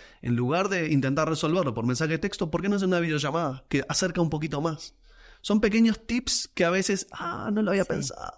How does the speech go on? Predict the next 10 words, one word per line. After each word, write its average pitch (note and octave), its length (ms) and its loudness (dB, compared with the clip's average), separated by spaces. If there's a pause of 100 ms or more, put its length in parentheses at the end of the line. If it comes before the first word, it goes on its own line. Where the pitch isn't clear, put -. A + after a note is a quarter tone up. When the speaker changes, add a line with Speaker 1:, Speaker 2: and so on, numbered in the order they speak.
Speaker 1:
<laughs> - 140 -10
Entonces, F3 540 -4
Speaker 2:
Sí, C4 320 2 (100)
Speaker 1:
cambian. E3 260 0
Speaker 2:
incluso, G#3+ 360 2
incluso B3 420 0
me C4 140 0
pasa A3 280 -2
a - 20 2
mí G#3+ 400 0